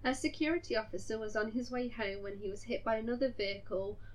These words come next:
whilst on his motorbike before even leaving the site. There, there are claims that all of these deaths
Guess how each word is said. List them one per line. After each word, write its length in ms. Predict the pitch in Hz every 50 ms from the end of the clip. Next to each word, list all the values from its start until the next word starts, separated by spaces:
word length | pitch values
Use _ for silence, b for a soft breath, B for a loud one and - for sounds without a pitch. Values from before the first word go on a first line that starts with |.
| B B -
whilst 280 | - 202 202 202 -
on 120 | 202 196 214
his 140 | 220 226 -
motorbike 480 | 220 214 220 214 - - - 208 - -
before 260 | - - - 208 185
even 460 | - 185 214 208 202 196 196 196 196
leaving 320 | 196 190 190 190 190 190 185
the 80 | 151
site. 420 | - - - 185 170 170 - - - -
There, 340 | 196 214 214 226 220 - - - - - - - - -
there 160 | 240 247 254
are 240 | 262 269 285 285 -
claims 720 | - 294 285 262 220 208 208 220 247 269 277 - - - - - -
that 340 | 220 202 196 196 - - - -
all 360 | - 240 254 254 262 269 269
of 140 | 262 262 233
these 600 | 233 254 240 233 226 226 226 - - - - - - -
deaths 600 | - 185 170 202 247 254 - - - - - -